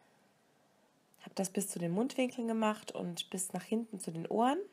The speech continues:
Sieht erstmal ein bisschen merkwürdig aus. Und dann hab ich, äh, noch mal Black Bean genommen, bin damit noch mal drüber gegangen,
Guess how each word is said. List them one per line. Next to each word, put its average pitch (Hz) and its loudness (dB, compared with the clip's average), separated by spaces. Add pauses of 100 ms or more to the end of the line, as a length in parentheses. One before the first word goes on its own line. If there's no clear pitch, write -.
(880)
Sieht - 0
erstmal 202 8
ein 202 4
bisschen 196 2
merkwürdig 202 6
aus. 302 8 (540)
Und 208 4
dann 214 6
hab 208 8
ich, - 0
äh, 190 6 (220)
noch 185 -2
mal 180 6
Black 170 2
Bean 302 6
genommen, 262 6
bin 196 2
damit 240 6
noch 240 2
mal 226 2
drüber 220 2
gegangen, 202 4